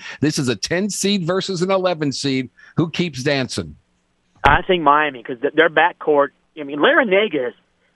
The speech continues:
Speaker 2: he's a phenomenal coach. Um, their guards, they play a lot of junk defenses. Um,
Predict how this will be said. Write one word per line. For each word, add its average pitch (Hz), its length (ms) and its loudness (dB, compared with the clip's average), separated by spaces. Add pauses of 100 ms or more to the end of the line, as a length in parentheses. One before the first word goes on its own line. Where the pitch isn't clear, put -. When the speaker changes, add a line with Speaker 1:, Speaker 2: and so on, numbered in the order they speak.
Speaker 2:
he's 240 460 4
a 220 40 -4
phenomenal 170 540 0
coach. - 460 -4 (600)
Um, 135 640 2 (380)
their 170 140 4
guards, 170 500 0 (500)
they 151 120 0
play 185 160 4
a 151 80 4
lot 156 200 4
of 175 100 -2
junk 165 300 -2
defenses. 151 580 -2 (520)
Um, 131 460 2